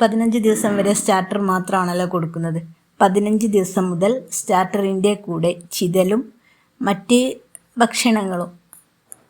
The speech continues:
ഏ, ഇലകളും ഒക്കെ കുറച്ചേ കൊടുത്തു തുടങ്ങാം. നേരെ മറിച്ച് ഇൻക്യുബേറ്ററിൽ വിരിയിപ്പിച്ച കുട്ടികളാണെങ്കിൽ ഒരു മാസമൊക്കെ ആവുന്നതിനിടയ്ക്ക് ഇവർക്ക് ഡയറക്റ്റായിട്ട്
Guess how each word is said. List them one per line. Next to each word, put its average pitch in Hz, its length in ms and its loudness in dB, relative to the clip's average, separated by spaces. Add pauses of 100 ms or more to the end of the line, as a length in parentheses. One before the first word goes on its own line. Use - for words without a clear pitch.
(180)
ഏ, 233 120 2
ഇലകളും 196 680 0
ഒക്കെ 202 200 0
കുറച്ചേ 202 500 2
കൊടുത്തു 220 360 0
തുടങ്ങാം. 160 360 -4 (460)
നേരെ 226 320 2
മറിച്ച് 196 460 0 (120)
ഇൻക്യുബേറ്ററിൽ 240 880 2
വിരിയിപ്പിച്ച 196 540 0
കുട്ടികളാണെങ്കിൽ 185 920 0 (640)
ഒരു 233 200 4
മാസമൊക്കെ 208 580 0
ആവുന്നതിനിടയ്ക്ക് 185 920 0
ഇവർക്ക് 185 400 2 (240)
ഡയറക്റ്റായിട്ട് 208 920 2